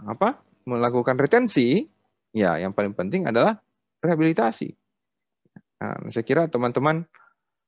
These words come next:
eh, di I V, nah, di sini perannya yang sangat vital di sini. Ya.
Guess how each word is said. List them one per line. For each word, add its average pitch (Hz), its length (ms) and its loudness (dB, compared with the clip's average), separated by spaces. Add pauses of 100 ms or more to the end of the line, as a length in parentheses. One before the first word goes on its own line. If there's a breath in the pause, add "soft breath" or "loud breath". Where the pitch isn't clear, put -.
(240)
eh, 113 440 -2
di 117 180 0 (920)
I 120 160 0
V, - 40 -6 (600)
nah, - 240 -6
di - 80 -8
sini 143 320 0 (560)
perannya 123 640 0
yang 98 160 -6
sangat 104 240 -4 (240)
vital 107 400 2
di 90 80 -4
sini. 80 240 -14 (560)
Ya. - 240 -10